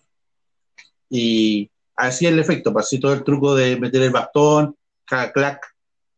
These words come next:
y se levanta la puertita, así como, eh, se suele, levanta para afuera. Y todo el mundo queda sorprendido, porque el Pepe es el único nomás que había encontrado esta, esta entrada. Y de hecho, la,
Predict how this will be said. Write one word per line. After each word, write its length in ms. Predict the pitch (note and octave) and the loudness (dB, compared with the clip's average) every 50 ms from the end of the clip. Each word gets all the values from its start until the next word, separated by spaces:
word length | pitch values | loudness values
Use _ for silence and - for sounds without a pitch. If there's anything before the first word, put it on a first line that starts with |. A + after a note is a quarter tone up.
| _ _ _ | _ _ _
y 80 | - C#3 | -10 -8
se 140 | - - C#3+ | -4 -2 0
levanta 280 | C#3 C#3+ D3 D3+ C#3 D3+ | 0 0 0 0 0 0
la 140 | C#3 B2+ - | 0 0 0
puertita, 580 | B2 A#2 G#2+ - - D#3+ C#3 E3+ D#3+ C#3+ C3+ C3+ | -2 -4 -2 -2 -2 0 2 2 0 0 0 -2
así 240 | B2+ A#2+ C3+ C#3 C3 | -4 -2 -2 0 0
como, 380 | - C3+ A#2+ A#2 A2+ A2+ - _ _ - A#2+ | 0 0 2 0 0 -2 -4 _ _ -2 0
eh, 220 | A#2+ A#2+ A#2 A#2 | 2 2 2 0
se 160 | - - A#2+ | -2 -4 -4
suele, 280 | G#2+ - C3 A#2 G#2 G#2+ | -2 0 0 0 2 2
levanta 320 | G#2+ A#2 C3 C#3+ C#3 C3+ B2 | 2 2 2 2 0 0 0
para 120 | B2 A#2 - | -2 -2 -2
afuera. 280 | - C3 C#3 C3+ - _ _ _ _ _ _ _ _ _ _ _ _ _ - - | -2 -2 -2 -2 -6 _ _ _ _ _ _ _ _ _ _ _ _ _ -14 -12
Y 120 | - C#3+ | -6 -2
todo 160 | C#3+ G3+ A3 G#3 | 0 2 2 2
el 80 | F3 | 2
mundo 240 | D3 C#3+ C3+ C3 C3+ | 2 0 0 0 -2
queda 80 | C3 B2 | -6 -8
sorprendido, 560 | - C#3 - - A#2 G#2+ A2 A2 G#2+ B2 - - _ | -8 -8 -6 -6 -4 -2 0 0 -2 -2 -4 -6 _
porque 460 | - A#2 A2 - - A2+ G#2+ G2+ G2+ - - _ _ _ _ _ _ _ _ _ _ _ _ _ _ _ - | -4 -4 -4 -4 -2 -2 0 -2 -2 -6 -12 _ _ _ _ _ _ _ _ _ _ _ _ _ _ _ -4
el 120 | C#3 - | -4 -2
Pepe 260 | - D#3+ C#3 D3 C3+ | -2 0 2 2 0
es 120 | B2+ B2+ D3 | 0 2 2
el 80 | D3 | 4
único 160 | D#3+ D#3+ D3+ | 4 4 4
nomás 220 | D#3 D3 D3+ D3 - | 4 4 2 2 0
que 60 | D3 | 2
había 120 | D3 D3 | 2 2
encontrado 460 | C#3+ C#3 C#3 C3+ C3 C#3+ C#3+ C#3+ C#3 C#3 | 2 2 0 0 0 2 0 0 0 -2
esta, 280 | C3+ - C3+ B2+ B2+ | -2 -4 -4 -4 -4
esta 180 | A#2+ - - B2+ | -4 -4 -4 -4
entrada. 420 | B2 A#2 D3 C3+ A2 G#2+ A#2+ - - _ _ _ _ _ _ - - - - _ _ _ _ _ _ _ - - _ _ - | -2 -2 -2 -2 -2 -2 -4 -8 -14 _ _ _ _ _ _ -20 -20 -20 -20 _ _ _ _ _ _ _ -20 -20 _ _ -2
Y 80 | D3+ C3 | 0 0
de 80 | B2+ C3 | 2 0
hecho, 200 | B2+ B2+ C#3 B2 | 0 0 0 0
la, 340 | A#2+ A2+ G#2+ G#2 G2 G2 | 0 0 0 0 0 -2